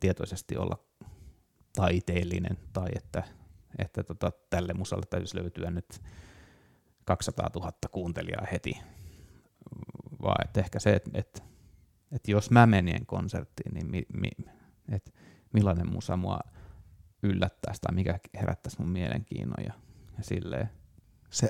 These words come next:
Speaker 2: abstraktio, josta sä puhuit jo Kaija Saariahon yhteydessä, että se sua tietyllä tavalla koit, että se yhdistää teitä. Mitä se sulle merkitsee, se abstraktio? Sä sanoit äsken, että se ei saa olla tietyllä tavalla ehkä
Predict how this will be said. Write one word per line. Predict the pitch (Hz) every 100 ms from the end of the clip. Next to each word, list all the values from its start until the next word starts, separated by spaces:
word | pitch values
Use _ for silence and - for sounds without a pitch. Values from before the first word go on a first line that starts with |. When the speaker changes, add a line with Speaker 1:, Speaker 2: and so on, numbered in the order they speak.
| -
Speaker 2:
abstraktio, | 135 - - 87 - - 90 85 - - -
josta | 95 92 -
sä | 95 -
puhuit | 87 92 90
jo | 92 -
Kaija | - 101 95
Saariahon | 104 92 85 85 82 82
yhteydessä, | 82 - - - - 62
että | - -
se | 87
sua | - 90 82
tietyllä | - 80 - 80 -
tavalla | 78 80 82 - -
koit, | 80 73
että | 78 - 82
se | -
yhdistää | - 95 90 - - - - 55 -
teitä. | 60 73 - - - 92 - - _ _ _ _ -
Mitä | 117 120
se | 110
sulle | 131 117 95
merkitsee, | 95 90 - - - -
se | 90
abstraktio? | - 92 - - - - -
Sä | 87
sanoit | 85 95 92 98
äsken, | 95 - 92
että | 87 -
se | - 92
ei | 90
saa | 92 87
olla | 90 87 87 - - 92
tietyllä | - 85 85
tavalla | 82 85
ehkä | - 80